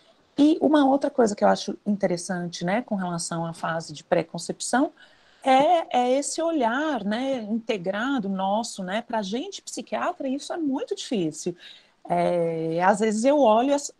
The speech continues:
uma colinha, assim, pra tentar, é, <clears throat> contribuir de alguma forma, mas a gente não deixar de considerar, né, que alguns psicofármacos têm interações,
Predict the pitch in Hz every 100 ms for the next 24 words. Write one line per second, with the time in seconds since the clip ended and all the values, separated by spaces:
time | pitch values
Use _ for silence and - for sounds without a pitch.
0 | - 247 269 - 349 392 294 302 269 180
1 | - 175 196 185 185 180 185 185 208 247
2 | - - _ _ - 190 185 175 170 165
3 | 156 139 151 - _ _ - 202 190 -
4 | 320 339 262 196 226 359 233 196 180 -
5 | 226 349 302 226 - - - - 226 233
6 | 240 247 247 - 254 269 269 - 247 240
7 | 208 240 285 269 - - _ 262 262 254
8 | 269 294 277 269 226 175 180 - - 196
9 | 180 - _ _ _ _ _ - 202 175
10 | 202 285 262 - - 226 - 196 180 170
11 | 185 208 - - 233 220 233 320 - -
12 | - - _ 214 226 240 226 220 - -
13 | 208 220 269 277 - -